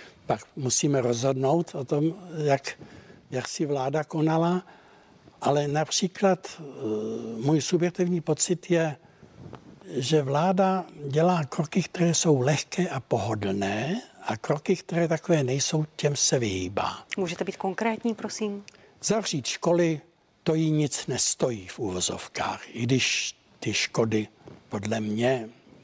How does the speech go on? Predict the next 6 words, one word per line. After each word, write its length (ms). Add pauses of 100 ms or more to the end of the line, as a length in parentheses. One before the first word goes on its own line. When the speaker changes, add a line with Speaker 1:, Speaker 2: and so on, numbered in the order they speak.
(160)
Speaker 1:
na 120
té 200
mladé 300
generace 540
jsou 180
nevyčíslitelné. 1080